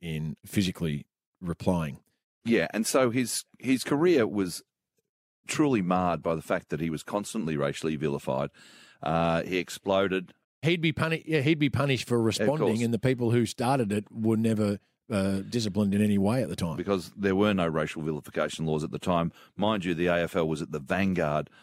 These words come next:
Speaker 2: of bringing that stuff in, uh, when Michael Long was vilified by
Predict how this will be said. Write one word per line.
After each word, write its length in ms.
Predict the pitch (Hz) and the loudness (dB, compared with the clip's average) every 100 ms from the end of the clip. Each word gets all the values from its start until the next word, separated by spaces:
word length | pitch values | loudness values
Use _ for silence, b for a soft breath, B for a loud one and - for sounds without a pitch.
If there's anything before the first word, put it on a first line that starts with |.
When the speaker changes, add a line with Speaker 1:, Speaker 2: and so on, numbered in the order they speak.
| b b - | b b -2
Speaker 2:
of 400 | 82 82 73 - | 0 0 -2 -4
bringing 360 | 95 90 78 80 | -4 -2 -4 -4
that 180 | 80 - | -4 -6
stuff 500 | - - 76 - - _ | -10 -4 -4 -4 -16 _
in, 380 | 92 80 65 - B B B - | 0 0 -2 -8 B B B -4
uh, 420 | 76 78 76 76 - | -2 0 0 -2 -8
when 420 | 80 82 76 73 - - | -2 0 0 -2 -8 -4
Michael 280 | 87 80 78 | -2 -2 -2
Long 240 | 80 78 | -2 -2
was 240 | 76 71 - | -4 -6 -10
vilified 500 | 78 82 76 78 73 | -6 -4 -2 -2 0
by 300 | 78 76 73 | 0 0 0